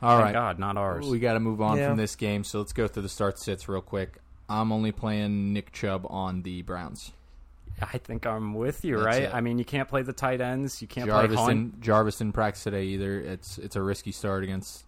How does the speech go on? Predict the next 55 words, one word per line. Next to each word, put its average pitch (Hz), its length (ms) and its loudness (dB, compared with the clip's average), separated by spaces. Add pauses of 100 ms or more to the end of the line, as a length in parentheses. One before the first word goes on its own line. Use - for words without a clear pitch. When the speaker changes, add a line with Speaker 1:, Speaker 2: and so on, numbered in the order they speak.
Speaker 2:
It 156 100 2
would 175 140 4
not 175 220 2
surprise 139 540 2
me, 170 120 -2
though, 165 260 2
if - 240 -4
next 117 380 -2
week 131 220 -6
Hunt 117 260 -4 (180)
goes 110 200 -2
back 107 240 -2
to - 40 -12
being 123 180 -4
a - 20 -8
startable 143 420 -4
player, 156 260 -2
but 117 220 -2
right 104 200 -4
now 90 180 -8
we 78 80 -16
just - 160 -16
don't - 160 -16
know. 73 80 -20 (220)
Speaker 1:
Yeah. 95 100 -6
Speaker 2:
So, 85 220 -8 (180)
yeah. 80 160 -16 (420)
Speaker 1:
Uh, 113 280 4
Ravens. 123 680 2 (180)
Speaker 3:
Is 160 160 0
Hunt 180 160 2
coming 185 220 -2
back? 143 300 0 (180)
Speaker 2:
He 175 160 6
is 175 140 4
back. 135 380 4
He 120 100 -6
played 127 260 -2
last 113 300 2
week, 104 160 -6 (120)
but 104 100 -6
he 104 60 -2
only 98 160 -2
had, 87 120 -6
like, 80 180 -10
six - 240 -10
carries, 85 380 -8
Speaker 3:
I'll 165 100 4
Speaker 2:
so. 175 80 -2
Speaker 3:
put 165 120 4
him, 139 140 -2
I'll 160 140 6
put 139 260 0
Hunt 123 180 -4
in. 120 200 -8